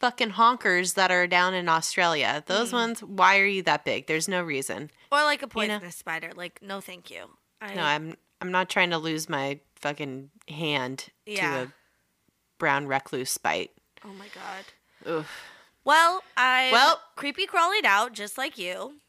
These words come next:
Speaker 1: Yep, yep, yep. Um,
Speaker 2: Um,
Speaker 1: I hope you guys are okay.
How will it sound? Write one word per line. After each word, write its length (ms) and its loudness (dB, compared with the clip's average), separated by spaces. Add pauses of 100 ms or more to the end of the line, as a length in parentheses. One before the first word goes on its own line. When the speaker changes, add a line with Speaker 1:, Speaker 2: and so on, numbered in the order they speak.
(120)
Speaker 1:
Yep, 360 4
yep, 280 2
yep. 260 2 (160)
Um, 80 6
Speaker 2:
Um, 720 2
Speaker 1:
I 80 4
hope 240 0
you 80 -2
guys 200 4
are 100 4
okay. 480 2